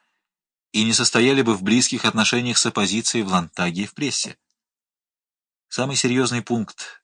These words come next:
это соблюдение тайны, в особенности по отношению к иностранным державам, до тех пор, пока его королевское высочество и ее королевское высочество кронпринцесса не прониклись убеждением, что в царствующих домах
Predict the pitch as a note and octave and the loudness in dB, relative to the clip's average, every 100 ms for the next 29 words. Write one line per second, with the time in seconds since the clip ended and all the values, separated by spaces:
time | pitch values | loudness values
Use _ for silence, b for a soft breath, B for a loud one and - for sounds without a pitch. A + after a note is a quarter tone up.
0 | - G#2 G#2+ - G2 G2 F#2 G2+ G2+ - | -4 -2 2 2 2 2 2 2 2 0
1 | E2 D2 C#2+ - _ _ _ _ - F#2 | -4 -4 -10 -18 _ _ _ _ -6 -2
2 | - A2+ C#3+ C3 C#3 A#2 A2 A2+ B2 A#2+ | 0 0 0 -4 -2 -2 0 0 0 0
3 | A2+ A#2+ A2 - A#2+ A#2 A2+ A2 A2 B2 | -2 -2 -2 0 0 0 0 0 2 0
4 | D#2 D2 B B B B - A2+ A#2 B2 | -2 -8 B B B B -2 0 2 0
5 | - E3 D3 A2+ - A#2+ A#2+ - A2+ A#2+ | 2 2 2 0 2 2 2 2 0 2
6 | A2+ - G#2+ A2 B2 G#2 F#2 - F#2 G2+ | 0 0 0 0 0 -2 -4 -6 -6 0
7 | A2+ A2 G#2 G#2+ G2+ G2+ - G#2+ G2+ G#2+ | 0 2 0 0 0 0 -2 -2 0 0
8 | G2+ - G2+ - G#2 G2 G2+ - B2 A#2+ | 0 -2 -2 -2 -2 -2 -4 -2 0 0
9 | A#2 b b b b - A2 A#2+ B2+ C#3 | 0 b b b b -2 0 4 2 0
10 | C3 B2 A#2 A#2+ G#2+ A#2+ A2 G2+ F2+ G#2+ | 0 0 2 2 2 2 4 4 2 -2
11 | - - B2+ - A#2 A2 - G#2+ A2+ A2 | -2 0 0 0 -2 0 -2 -2 0 0
12 | E2 - | 0 -4